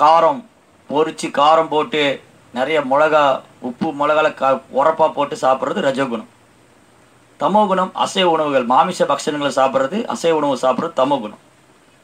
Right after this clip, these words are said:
அறியாமை, பிற உயிரை கொண்டு சாப்பிட்றது, அது வந்து ரொம்ப மோசம். துன்புறுத்தி சாப்பிட்றது, பிற உயிரை துன்புறுத்தி சாப்பிட்றது அறியாமை.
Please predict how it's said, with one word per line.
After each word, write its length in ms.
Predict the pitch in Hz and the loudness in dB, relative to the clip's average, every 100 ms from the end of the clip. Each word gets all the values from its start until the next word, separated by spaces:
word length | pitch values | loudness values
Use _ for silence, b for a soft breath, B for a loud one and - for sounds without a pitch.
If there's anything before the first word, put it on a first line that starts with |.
| _ _ _ - | _ _ _ -2
அறியாமை, 380 | 139 139 107 104 _ _ _ _ _ _ - | 2 2 0 -6 _ _ _ _ _ _ -8
பிற 120 | 143 139 | -2 0
உயிரை 180 | 147 151 | 0 -2
கொண்டு 180 | 135 143 135 | -2 -2 0
சாப்பிட்றது, 420 | 127 120 123 190 247 _ _ _ _ _ _ _ _ - | 0 0 0 -2 -4 _ _ _ _ _ _ _ _ -4
அது 100 | 123 123 | 0 0
வந்து 180 | 135 117 - - 117 | 0 -6 -8 -12 -4
ரொம்ப 160 | 123 139 | -2 0
மோசம். 300 | 123 135 120 - | 0 -2 -4 0
துன்புறுத்தி 420 | 220 208 180 151 | 2 2 0 0
சாப்பிட்றது, 320 | 135 117 123 - _ _ | -2 -2 -6 -16 _ _
பிற 100 | 123 131 | -4 -2
உயிரை 160 | 143 135 | -2 -4
துன்புறுத்தி 340 | 143 143 127 120 | -4 -6 -6 -4
சாப்பிட்றது 300 | 127 - - 127 | -4 -4 -2 0
அறியாமை. 360 | 139 131 113 | 2 2 0